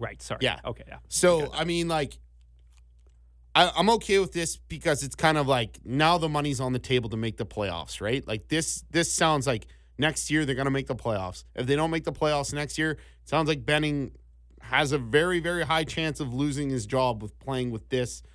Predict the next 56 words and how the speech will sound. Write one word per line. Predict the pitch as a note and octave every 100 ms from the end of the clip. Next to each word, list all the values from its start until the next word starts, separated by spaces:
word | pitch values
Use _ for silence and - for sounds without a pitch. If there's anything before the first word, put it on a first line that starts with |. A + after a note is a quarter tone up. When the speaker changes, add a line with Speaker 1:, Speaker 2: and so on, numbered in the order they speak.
| - -
Speaker 2:
specific | - - C#3 - C3+ B2+ G#2+
trade. | - B2+ G#2+ F2 - - - - - -
Um, | A#2+ C3 A#2 G2+ -
I'm | D#3+ F#3+
okay | F#3 F#3
with | F3 -
that. | A2+ F#2
Speaker 1:
You're | A#2 C3+ D#3+
okay | D#3+ E3
with | D#3+ C3
giving | C3+ C#3 D3 C3+
up | B2 A#2+ - - -
a |
conditional | A#2+ A#2 A#2 A2+ C#3 A#2 G#2+ - - -
first | - G#2+ -
round | G#2 F#2+
pick | - -
Speaker 2:
For | F3
Speaker 1:
for |
Speaker 2:
J | G3+ G#3
T |
Speaker 1:
J | G3 A3+
T |
Miller? | G3+ G#3 F#3
Speaker 2:
Miller, | D3+
who | C#3 D#3
is | C#3+
a |
very | C3 E3 E3
consistent | D#3 - E3 - D3
player | - C3 D#3 G3 - C#3
and | C#3 B2+
does | D3+ C#3
a |
lot | C3+ B2+ C#3+
of | B2+
things | D#3 C3
well, | G#2+ A2+ B2+ E3+ F#3 -
and | B2 A#2+ A2 -
every | D#3 E3+
time | D#3 D3+ D3
I've | B2
ever | C#3 C#3
watched | B2 C#3 -
a | B2
hockey | C3 B2+ C3
game | C#3+ C#3+
with | G#2+
J | B2+ C3
T | - C3+
Miller | A#2 A#2+ B2+
in | - A2 D3
it, | D#3+
I | A#2
notice | G2+ G2+ C3+ C3+
him. | F#3